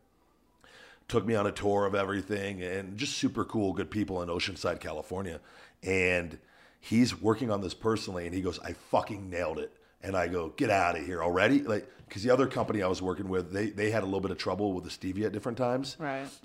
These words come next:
Speaker 1: It's not easy. And, but I'm, I'm kind of, and, and I'm, I don't wanna say I'm a perfectionist,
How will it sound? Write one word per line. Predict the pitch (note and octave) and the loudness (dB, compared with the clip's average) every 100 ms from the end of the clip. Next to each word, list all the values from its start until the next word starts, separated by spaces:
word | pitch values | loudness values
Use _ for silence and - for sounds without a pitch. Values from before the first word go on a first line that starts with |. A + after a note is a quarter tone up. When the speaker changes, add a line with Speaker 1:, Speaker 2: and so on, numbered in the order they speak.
| - - | -20 0
Speaker 1:
It's | D3 - | 0 6
not | D#3+ C#3 | 6 8
easy. | C3+ A2+ - - - - - - - - - - - | 6 4 -6 -18 -20 -20 -20 -20 -20 -20 -20 -16 0
And, | A#2+ A2 A2+ | 4 4 4
but | A#2 | 10
I'm, | B2+ C3 A2+ - | 10 10 4 2
I'm | A#2 C3 | 4 4
kind | B2 C#3 C3 | 6 6 6
of, | A#2+ A#2 | 6 4
and, | A2 | 0
and | G#2 G#2+ F#2+ - _ _ _ - _ _ _ _ _ - | 2 0 -2 -14 _ _ _ -20 _ _ _ _ _ 8
I'm, | A2+ C3 C3+ B2+ | 10 10 8 4
I | G#2+ | 6
don't | C3+ | 8
wanna | C3+ | 8
say | A#2+ B2 | 6 4
I'm | G#2 | 4
a | |
perfectionist, | - - G#2 G#2 C#3 C#3 D3+ - | -2 0 2 4 2 4 2 0